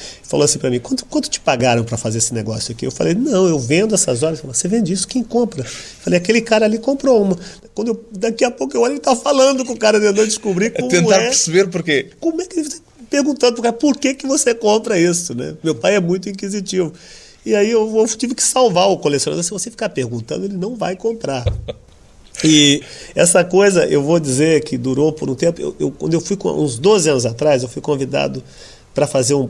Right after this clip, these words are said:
Speaker 1: uma mostra no Brasil, que era uma colaboração com Garotos de Rua lá em Salvador. E eu descobri uma outra dimensão da minha presença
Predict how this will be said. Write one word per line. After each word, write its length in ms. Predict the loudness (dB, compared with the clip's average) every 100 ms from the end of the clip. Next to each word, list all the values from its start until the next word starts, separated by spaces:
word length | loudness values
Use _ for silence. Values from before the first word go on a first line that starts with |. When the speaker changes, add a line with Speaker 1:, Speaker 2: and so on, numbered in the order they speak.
| -4
Speaker 1:
uma 280 | -2 0 0
mostra 340 | 0 0 -2
no 120 | -2
Brasil, 560 | -2 -4 0 0 0 -2 -12 -20 -20 -18 0
que 120 | 2
era 120 | 4
uma 140 | 2 0
colaboração 720 | 0 0 0 -2 -2 -2 -2
com 120 | -2
Garotos 380 | -2 0 0 -4
de 100 | -6
Rua 240 | -4 0 0
lá 120 | 0
em 40 |
Salvador. 580 | -2 -2 -4 -6 -10 -14 -18 -20 -20 -20 -20 -20 -20 -8 2
E 60 |
eu 100 | 2
descobri 420 | 2 -2 0 2
uma 140 | 2 4
outra 260 | 2 2
dimensão 480 | -2 2 2 2 0
da 100 | -2
minha 140 | -2 -2
presença 580 | -2 -2 -2 -4 -8